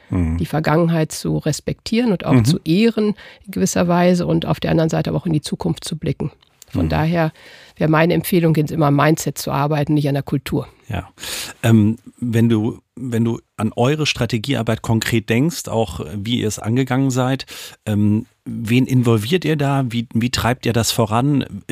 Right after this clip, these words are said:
Speaker 1: Wie nimmt, nehmt ihr denn dann auch MitarbeiterInnen und Führungskräfte mit? Also kann jeder an dieser Strategie mitarbeiten? Ist da viel Bottom-up, Top-down? Oder ja, wie habt ihr das, äh, konkret im Arbeitsalltag auch verankert?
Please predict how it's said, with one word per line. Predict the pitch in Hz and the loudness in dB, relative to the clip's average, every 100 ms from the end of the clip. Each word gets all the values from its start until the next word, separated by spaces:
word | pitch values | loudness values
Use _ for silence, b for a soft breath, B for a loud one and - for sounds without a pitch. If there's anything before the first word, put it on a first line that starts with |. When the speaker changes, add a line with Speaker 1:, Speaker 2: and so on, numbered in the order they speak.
| 113 | -6
Speaker 1:
Wie | 131 117 131 | -2 4 6
nimmt, | 135 156 - 123 | 6 4 0 2
nehmt | 120 139 127 | 4 4 2
ihr | 117 | 2
denn | 113 117 | 2 2
dann | 110 117 | 2 0
auch | 107 113 - | 0 -2 0
MitarbeiterInnen | 127 104 110 110 120 - 123 117 117 | 0 0 0 0 0 2 4 4 4
und | 107 107 - - | 2 -2 -4 -12
Führungskräfte | - 135 120 117 - 113 - | 0 2 2 0 0 -4 0
mit? | 113 - - | 0 2 0
Also | 107 | -2
kann | - 110 | 0 0
jeder | 101 127 156 139 | 4 4 4 4
an | 127 | 2
dieser | 123 120 | 2 -2
Strategie | - 117 110 110 | 0 -2 0 0
mitarbeiten? | 160 147 147 143 135 | 0 -2 -2 -2 -2
Ist | 110 110 | -4 -6
da | |
viel | - 120 | -2 -2
Bottom-up, | 104 107 113 - 139 - | -2 -4 -4 -2 -4 -4
Top-down? | - 107 - 123 139 139 | -6 -6 0 0 2 0
Oder | 117 113 - B B B B B B | 0 -2 -2 B B B B B B
ja, | 143 123 | -2 0
wie | 127 | 0
habt | 156 156 | 0 0
ihr | |
das, | 151 - - | -2 -2 -6
äh, | - 123 | -8 -6
konkret | - 139 - 175 202 - | 2 4 4 2 2 0
im | 135 | 0
Arbeitsalltag | 143 156 117 101 117 104 - | 2 0 -2 -4 -4 -4 -4
auch | 101 | -6
verankert? | - - 131 98 - | -6 -4 -6 -6 -10